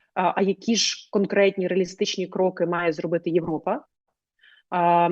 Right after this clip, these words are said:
вони вже навіть до того, як були відомі результати виборів, почали розвивати плани на будівництво своєї оборонної промисловості,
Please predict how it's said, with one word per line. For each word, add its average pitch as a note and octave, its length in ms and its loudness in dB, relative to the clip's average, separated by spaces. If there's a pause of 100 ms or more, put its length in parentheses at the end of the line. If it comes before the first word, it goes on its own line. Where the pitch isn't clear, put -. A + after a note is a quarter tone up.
(160)
вони G#3 340 2
вже F#3+ 640 4 (640)
навіть F#3+ 420 -8
до F3 200 2
того, F3 320 4
як D#3+ 300 -2
були D#3+ 320 -2
відомі E3 280 2
результати D#3+ 460 0
виборів, D#3+ 380 0
почали E3+ 500 2 (440)
розвивати F#3 840 2
плани F3 640 -4
на F3+ 100 -4
будівництво F3 600 -4
своєї F3+ 400 4
оборонної F3 520 0
промисловості, F3+ 1120 0